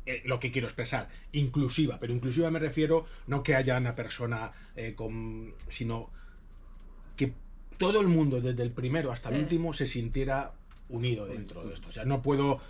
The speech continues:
Speaker 1: por eso cuando yo hago una, cuando hacemos una carrera y organizamos un poco la, la, el, el circuito,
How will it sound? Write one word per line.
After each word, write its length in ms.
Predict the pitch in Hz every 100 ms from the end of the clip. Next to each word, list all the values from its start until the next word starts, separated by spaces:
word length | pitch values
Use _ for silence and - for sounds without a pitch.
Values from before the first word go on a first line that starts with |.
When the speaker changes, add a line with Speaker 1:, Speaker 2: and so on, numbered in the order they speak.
| - - - -
Speaker 1:
por 140 | 127
eso 200 | 143 165
cuando 380 | 135 117 107 104
yo 240 | 110 131 -
hago 200 | 110 120 131
una, 240 | 131 113
cuando 200 | 107 98
hacemos 280 | - 127 123
una 200 | 135 123
carrera 260 | 113 131 120
y 40 | 101
organizamos 560 | 104 101 - 120 120
un 100 | 127
poco 260 | 120 113 113
la, 340 | 104 104 101
la, 360 | 101 95 87 98
el, 240 | 101 101 - - -
el 120 | -
circuito, 540 | 120 117 139 131 139